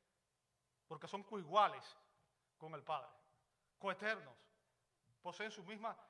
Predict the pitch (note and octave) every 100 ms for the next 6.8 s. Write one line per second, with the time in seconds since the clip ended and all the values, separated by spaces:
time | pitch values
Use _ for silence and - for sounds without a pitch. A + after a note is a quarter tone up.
0 | - - E3+ - A3+ A3+ G#3 F3+ E3+ G#3
1 | D3 - _ _ _ - F3+ G3 G#3+ A3
2 | F#3 F3 F#3 G#3 C3 - _ _ _ _
3 | - D3 G3 G3 A3+ A3+ - - _ _
4 | _ _ _ _ _ _ _ _ _ _
5 | _ _ _ _ _ _ _ E3+ A3 G#3+
6 | G3+ G#3 G#3+ G3+ G3 F#3+ F#3+ G#3+